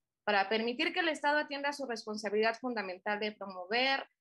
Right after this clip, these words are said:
proteger y garantizar los derechos humanos. Su finalidad expresa en la ley es establecer la cooperación entre el gobierno federal y los gobiernos de las entidades federativas para implementar las medidas de protección preventivas que garanticen la vida, la integridad,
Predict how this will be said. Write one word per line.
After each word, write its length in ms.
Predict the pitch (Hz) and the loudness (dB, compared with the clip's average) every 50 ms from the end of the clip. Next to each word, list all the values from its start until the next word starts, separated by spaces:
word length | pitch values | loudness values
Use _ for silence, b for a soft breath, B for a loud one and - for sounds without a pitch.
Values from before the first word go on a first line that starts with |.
| _ _ _ - | _ _ _ -4
proteger 540 | - 220 214 214 - 202 202 - 240 247 254 | -2 -2 0 0 -2 -4 -2 0 0 2 2
y 60 | 247 | 2
garantizar 480 | 226 214 202 196 202 196 - 220 202 | 0 0 0 -2 -4 -8 -6 -6 -4
los 140 | 214 220 214 | -4 -4 -4
derechos 380 | 208 196 208 202 - 214 208 - | -2 -4 -4 -4 -6 -8 -6 -4
humanos. 560 | 214 220 233 247 247 226 - - - - _ _ | -4 0 2 2 2 0 -2 -6 -10 -18 _ _
Su 160 | - - 208 | -14 -12 -8
finalidad 480 | 214 226 220 220 220 262 269 294 294 294 - | -6 -4 -4 0 2 2 2 2 2 0 -4
expresa 600 | 208 208 208 - - - - - - 440 - 392 | -6 -6 -6 -8 -10 -8 -6 -4 -4 -4 -4 -4
en 60 | 269 | -2
la 60 | 208 180 | -2 0
ley 260 | 185 180 170 151 - _ _ _ _ _ - | 2 2 0 0 -4 _ _ _ _ _ -4
es 100 | 262 262 | -2 -2
establecer 480 | 320 320 311 277 240 233 220 240 254 | 0 0 0 0 0 0 -2 -2 0
la 120 | 247 254 247 | 0 0 0
cooperación 480 | 247 226 208 208 202 196 202 240 233 | 0 -4 -2 -2 -2 -2 -2 -4 -4
entre 160 | 240 240 226 196 | -4 -2 -2 -2
el 60 | 196 | -2
gobierno 400 | 196 196 202 220 240 254 277 269 | -2 0 0 0 0 -2 -2 -2
federal 420 | 277 254 240 226 208 202 208 208 - - | -2 -2 0 2 2 2 2 0 -4 -10
y 140 | - 208 190 | -10 -6 -6
los 180 | 196 190 196 | -6 -6 -6
gobiernos 460 | 185 190 185 208 208 214 226 226 226 | -6 -4 -2 0 0 0 0 -2 -2
de 80 | 214 214 | -2 -2
las 180 | 202 214 214 208 | -4 -4 -4 -4
entidades 440 | 190 196 208 208 196 196 202 - | -8 -6 -4 -2 -2 -2 -2 -4
federativas 760 | - 233 233 247 254 269 262 262 269 240 202 196 208 - - - | -6 -6 -4 -2 -2 -2 -4 -4 -2 0 0 0 -2 -4 -8 -10
para 140 | - 208 | -6 -6
implementar 460 | 214 208 208 202 202 202 202 208 220 220 | -6 -6 -6 -6 -6 -6 -2 -2 0 0
las 180 | 233 226 233 | 0 -2 -2
medidas 380 | 220 214 202 202 202 208 214 208 | -2 -2 -2 0 0 -2 -2 -4
de 80 | 202 | -6
protección 460 | - - 190 190 196 - - 226 214 214 | -6 -6 -8 -8 -8 -12 -8 -8 -6 -6
preventivas 520 | 214 220 220 220 220 220 220 208 208 214 | -4 -4 -4 -6 -6 -4 -4 -4 -4 -4
que 80 | - 185 | -6 -6
garanticen 500 | 185 185 196 202 214 214 214 214 196 190 | -6 -6 -6 -6 -8 -8 -8 -8 -8 -6
la 140 | 180 180 | -6 -6
vida, 280 | - 240 254 262 262 254 | -2 0 0 2 2 0
la 80 | 233 202 | 0 -2
integridad, 560 | 190 - 190 185 180 190 185 202 220 220 | -6 -6 -8 -8 -8 -4 -2 0 0 0